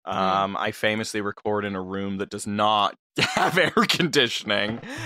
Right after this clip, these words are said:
Speaker 1: And has
Speaker 2: Um,
Speaker 1: blackout curtains,
Speaker 2: and has
Speaker 1: so it's
Speaker 2: blackout
Speaker 1: even
Speaker 2: curtains.
Speaker 1: more
Speaker 2: Um,
Speaker 1: stifling.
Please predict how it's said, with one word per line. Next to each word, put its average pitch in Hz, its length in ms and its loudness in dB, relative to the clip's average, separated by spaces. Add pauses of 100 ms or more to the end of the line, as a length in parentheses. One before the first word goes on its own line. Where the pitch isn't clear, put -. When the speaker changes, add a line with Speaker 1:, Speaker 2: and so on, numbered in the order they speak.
(240)
Speaker 1:
And 208 280 6
has 208 180 4
Speaker 2:
Um, 208 60 -6
Speaker 1:
blackout 190 520 2
curtains, 180 340 2
Speaker 2:
and 110 120 -2
has 120 140 2
Speaker 1:
so 135 140 4
it's 107 120 0
Speaker 2:
blackout 104 160 0
Speaker 1:
even 101 140 -2
Speaker 2:
curtains. 101 600 -6
Speaker 1:
more 160 100 -6
Speaker 2:
Um, 165 40 -8
Speaker 1:
stifling. 151 680 -2